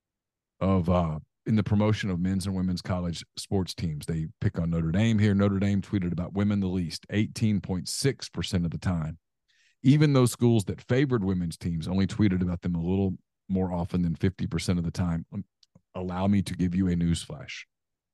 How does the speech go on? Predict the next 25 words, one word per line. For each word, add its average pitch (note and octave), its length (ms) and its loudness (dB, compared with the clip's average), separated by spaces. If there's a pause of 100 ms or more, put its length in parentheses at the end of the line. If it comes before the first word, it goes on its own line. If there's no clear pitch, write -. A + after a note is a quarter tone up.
(1120)
These G#2 200 4
schools F#2+ 680 0 (920)
use A#2+ 260 6
their A#2 140 2
athletic A2 460 0
programs, E2 440 -4
you D#2+ 80 -4
see. E2 360 -2 (440)
I'm, G2 120 -4
I'm G#2 120 -4
gonna F#2+ 160 0
help G2 220 0
E F2 80 2
S E2 100 -2
P E2+ 120 -2
N D#2+ 100 -2
here. F2 180 -10 (1600)
They G#2+ 100 6
use B2+ 320 8
their G#2 480 2
social A#2 420 0
media G#2 460 0
to G2 140 -2
promote F#2+ 720 0 (640)
teams. D#2 440 -6